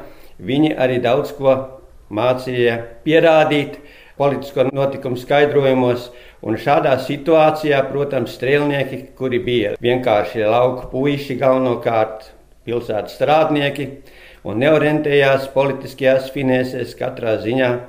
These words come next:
bija pateicīgs materiāls tādiem daudz maz politisko ābeci apgūšiem,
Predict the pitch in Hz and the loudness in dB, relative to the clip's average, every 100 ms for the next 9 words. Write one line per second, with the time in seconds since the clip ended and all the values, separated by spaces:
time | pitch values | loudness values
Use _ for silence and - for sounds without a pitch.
0 | - - _ _ _ _ _ 90 120 127 | -18 -20 _ _ _ _ _ -6 0 0
1 | 127 131 135 123 120 113 - 117 147 156 | 0 0 0 -2 -4 -6 -2 0 0 2
2 | 151 151 143 143 - 113 131 143 127 - | 2 4 2 -2 -2 0 2 0 0 -2
3 | - 107 123 139 - 123 160 160 - 120 | -8 0 2 2 0 0 0 0 -2 0
4 | 139 131 135 - 123 107 123 135 123 - | 0 -2 -8 -6 0 2 2 2 -2 -2
5 | 107 110 113 123 120 120 113 | -4 -4 -6 -6 -4 -4 -4